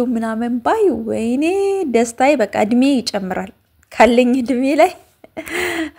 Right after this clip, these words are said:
በጥፉ የሚጨምር ነው የሚመስለኝ ከመደሰቴ የተነሳ ማለት ነው። እስኪ እናንተስ ምን፣ ምን ይሰማችኋል? ሀይሚዬና ብሩኬ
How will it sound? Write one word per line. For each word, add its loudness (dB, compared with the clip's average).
በጥፉ 2
የሚጨምር -2
ነው -2
የሚመስለኝ -2
ከመደሰቴ 0
የተነሳ -2
ማለት -4
ነው። -4
እስኪ -6
እናንተስ -4
ምን፣ 0
ምን 4
ይሰማችኋል? -4
ሀይሚዬና -4
ብሩኬ -4